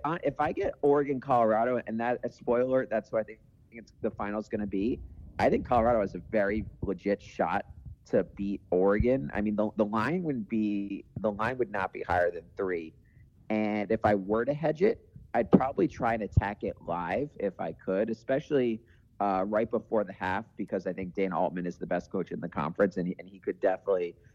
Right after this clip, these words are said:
get the upper hand on, on Tad Boyle with halftime adjustments. And if I get Oregon at plus money, uh, live, then that would be a good opportunity to hedge. But, yeah, I, I guess the fact that I have t-, two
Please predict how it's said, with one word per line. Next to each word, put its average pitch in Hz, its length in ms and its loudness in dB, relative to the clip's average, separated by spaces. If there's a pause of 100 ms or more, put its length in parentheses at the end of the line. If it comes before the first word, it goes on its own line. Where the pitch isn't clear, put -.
(120)
get 107 180 0
the 104 100 4
upper 98 260 4
hand 98 320 0
on, 85 320 -2
on 87 160 -2
Tad 90 300 0
Boyle 87 200 2
with 85 140 -6
halftime 87 400 -6
adjustments. 90 680 -6 (280)
And 98 160 -4
if 101 100 -2
I 101 100 2
get 98 260 0
Oregon 98 340 2
at 85 140 -8
plus 92 320 2
money, 92 400 -4 (280)
uh, 87 300 2
live, 92 420 -2
then 87 180 -6
that 87 140 -2
would 82 140 -4
be 82 120 -6
a - 20 -14
good 85 180 -2
opportunity 78 520 -6
to 71 60 -6
hedge. - 380 -4 (540)
But, 113 500 8 (440)
yeah, 135 140 6
I, 110 220 -2
I 131 80 2
guess 226 180 0
the 156 160 0
fact 127 320 0
that 120 100 0
I 113 120 4
have 110 140 2 (100)
t-, - 60 -20 (360)
two 120 580 0